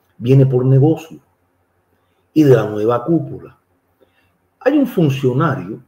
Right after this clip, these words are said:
que es puesto por Raúl Castro y por la camada de Raúl Castro y Alejandro Castro en el Ministerio de Salud Pública hace años.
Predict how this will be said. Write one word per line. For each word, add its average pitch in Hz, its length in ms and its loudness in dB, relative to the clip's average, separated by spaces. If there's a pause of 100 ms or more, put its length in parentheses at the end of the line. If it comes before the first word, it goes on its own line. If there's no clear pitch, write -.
(160)
que 233 80 -6
es 214 160 -4
puesto 131 520 -2 (920)
por 113 220 2
Raúl 170 320 0
Castro 208 440 -2
y 113 120 -12
por 98 180 -6
la 92 180 -8
camada 180 420 -8
de 190 40 -2
Raúl 180 260 0
Castro 185 300 -6
y 104 40 -4
Alejandro 165 460 -6
Castro 151 420 -8 (280)
en 165 140 -2
el 143 100 -2
Ministerio 139 540 0
de 135 80 2
Salud 143 320 -4
Pública 117 460 -8
hace 131 180 -6
años. 143 340 -6